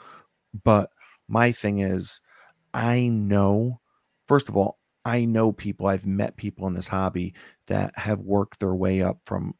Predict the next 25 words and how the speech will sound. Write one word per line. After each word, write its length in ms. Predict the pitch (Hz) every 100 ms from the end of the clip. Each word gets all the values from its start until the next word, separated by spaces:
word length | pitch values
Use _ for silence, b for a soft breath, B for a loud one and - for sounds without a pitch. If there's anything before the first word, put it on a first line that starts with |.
| _
thirty 480 | - - 101 101 95
thousand 420 | 92 87 90 87
dollar 240 | 87 85
cards 480 | - - 98 92 -
to 180 | - 95
all 240 | - 98 95
of 80 |
a 40 | 95
sudden 560 | - 95 90 87 85 - b b b b b _ _ _ _ _
purchasing 720 | - 104 - 101 - 98 92 - -
a 40 |
hundred 440 | - 110 107 92
thousand 360 | - 90 87 90
dollar 180 | 87 85
cards. 340 | - - - - B B
And 140 | 104
that 160 | 104 -
hundred 400 | - 110 104 92
thousand 340 | 98 95 92
dollar 260 | 95 90 90
card, 500 | - 98 92 87 - _ B B B
within 340 | - - 101
a 40 | 95
three-year 520 | - 104 101 92 98
period, 560 | - 104 92 90 92